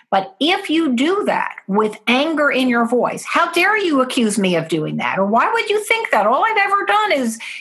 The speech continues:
show you how important you are to me. Why would you think I would do something so terrible?" If you respond to your child with that kind of negative energy,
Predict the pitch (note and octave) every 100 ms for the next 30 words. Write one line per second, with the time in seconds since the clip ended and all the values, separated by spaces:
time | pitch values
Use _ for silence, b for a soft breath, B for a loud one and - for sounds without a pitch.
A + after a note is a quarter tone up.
0 | B - C4 B3+ B3 C4 A#3+ A#3 - B3
1 | A#3+ A3 G3+ F#3 F3+ G3 F3 E3 G#3+ D4
2 | E4+ E4+ F#4 F#4+ D#4 C4 A#3 F#3+ G#3 G3
3 | F#3+ F#3 F#3 F3 E3 E3+ D3+ D3 - b
4 | b b _ - B3 D#4 D#4+ C#4+ B3 B3+
5 | - G3+ A3+ C#4+ F4 F4+ G4 A4 G3+ -
6 | F3+ - - F#3+ G3 F#3 F3+ F#3+ - b
7 | b - E3+ A3 - C#4+ C4+ B3 G#3 G3
8 | A#3 B3+ D4+ G4 F4 A3 D#3+ F3+ A3+